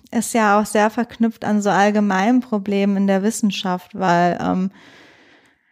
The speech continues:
ich meine, auf der einen Seite ist es so, dass, ähm,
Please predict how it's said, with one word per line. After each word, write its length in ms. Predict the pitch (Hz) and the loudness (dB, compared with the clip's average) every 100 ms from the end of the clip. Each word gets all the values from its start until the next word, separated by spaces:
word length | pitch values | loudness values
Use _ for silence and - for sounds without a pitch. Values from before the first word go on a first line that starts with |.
| _ | _
ich 160 | 214 220 | -4 2
meine, 260 | 202 196 | 2 2
auf 100 | 202 | 0
der 180 | - 196 | 0 0
einen 360 | - 202 214 208 | 2 2 2 2
Seite 840 | 190 185 202 202 214 190 190 - _ _ _ _ | 2 2 0 0 0 2 2 -2 _ _ _ _
ist 180 | 214 214 | -4 -2
es 240 | 214 - - | -2 -4 -4
so, 320 | 196 196 196 | 0 0 0
dass, 460 | 196 185 185 - - | 0 -2 -2 -8 -4
ähm, 460 | 180 180 175 185 | -4 -2 -2 -6